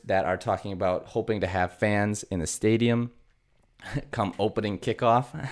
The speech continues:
<laughs> I think you're unrealistic at this point. Hopefully, they turn that around and, and they say, "We're not gonna start with fans in the stands." If you just, if you say that off the bat, you can then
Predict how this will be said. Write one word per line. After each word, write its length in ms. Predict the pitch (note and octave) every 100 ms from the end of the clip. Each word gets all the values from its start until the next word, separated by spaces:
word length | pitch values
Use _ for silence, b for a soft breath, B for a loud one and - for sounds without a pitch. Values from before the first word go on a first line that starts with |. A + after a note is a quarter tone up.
| B
<laughs> 120 | -
I 80 | F#2+
think 360 | - A2+ A2
you're 300 | G2+ F#2+ F2+ F2+
unrealistic 680 | G2 G2+ G2 G2+ A2 B2 A#2
at 120 | A2+
this 140 | A#2
point. 300 | - B2 B2 - b b b
Hopefully, 580 | B2 A#2 - A#2+ B2+ - b b b -
they 140 | G2+
turn 360 | - B2 A2 G#2+
that 200 | G#2 G#2
around 420 | F#2+ G2 G#2 F#2
and, 160 | F2
and 280 | F2 E2+ F#2+
they 80 | F2+
say, 300 | - F#2 F2+ -
"We're 100 | F#2+
not 280 | G2+ A2
gonna 140 | A#2 G#2+
start 240 | - A2+
with 180 | F2 -
fans 260 | A#2+ A#2+ A#2+
in 60 |
the 60 | A2+
stands." 400 | - A#2+ A#2+ - b b b b b _ F#2+
If 140 | -
you 100 | F#2+
just, 360 | F#2 G2+ - G#2
if 120 | -
you 80 | F2+
say 260 | - A#2
that 200 | A#2+ A#2+
off 180 | A2 -
the 60 | G#2
bat, 460 | F#2 F2+ F2 b b b b
you 140 | F#2
can 380 | - G2+ F2 D#2+
then 460 | G#2 G#2 G#2+ A2